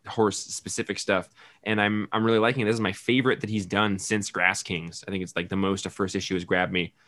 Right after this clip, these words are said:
Art's atmospheric, great murder mystery, great character work. I would give Fearscape number one. No, sorry, Fear Case.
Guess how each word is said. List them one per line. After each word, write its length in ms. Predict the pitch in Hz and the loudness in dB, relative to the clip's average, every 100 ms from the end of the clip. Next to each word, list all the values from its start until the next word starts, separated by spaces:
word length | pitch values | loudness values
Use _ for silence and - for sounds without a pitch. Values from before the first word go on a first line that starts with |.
| _ _ - | _ _ 0
Art's 220 | 120 117 | 2 4
atmospheric, 560 | 123 117 - 123 120 - - | 0 0 0 2 2 -2 -2
great 240 | 113 127 | 2 4
murder 240 | 131 123 120 | 4 2 2
mystery, 560 | 120 - 123 117 110 - _ | 2 2 2 2 0 -4 _
great 220 | - 123 | 0 0
character 420 | - 123 120 120 127 | 2 2 2 2 2
work. 400 | 120 120 110 - | 2 0 -2 0
I 100 | 104 | 4
would 140 | 120 113 | 4 4
give 260 | 113 98 - _ _ | 0 0 -10 _ _
Fearscape 800 | - - 113 107 - 110 104 101 _ 85 | -20 0 2 2 2 4 4 2 _ -8
number 440 | 92 101 95 92 | -2 0 4 2
one. 340 | 92 95 92 139 | 4 2 4 4
No, 120 | 110 | 4
sorry, 300 | - 85 80 _ | 4 0 -2 _
Fear 280 | - 143 127 | -2 2 2
Case. 560 | - 131 92 - - | 0 0 0 -2 -12